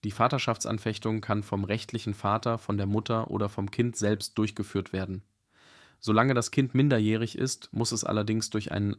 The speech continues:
Sorgeberechtigten vertreten werden. Auch der biologische Vater kann die Vaterschaft anfechten, allerdings nur unter bestimmten Voraussetzungen,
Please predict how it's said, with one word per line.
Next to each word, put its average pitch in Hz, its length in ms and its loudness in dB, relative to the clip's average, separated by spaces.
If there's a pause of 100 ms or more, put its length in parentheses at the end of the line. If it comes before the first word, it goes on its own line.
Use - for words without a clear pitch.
Sorgeberechtigten 101 960 0
vertreten 95 520 -6
werden. - 320 -10 (580)
Auch 113 160 2
der 120 120 0
biologische 120 520 2
Vater 127 380 0
kann 104 180 -4
die 101 80 -2
Vaterschaft 104 560 -2
anfechten, 104 600 -4 (260)
allerdings 131 480 2
nur 139 220 4
unter 117 180 -2
bestimmten 113 460 -2
Voraussetzungen, 98 880 -2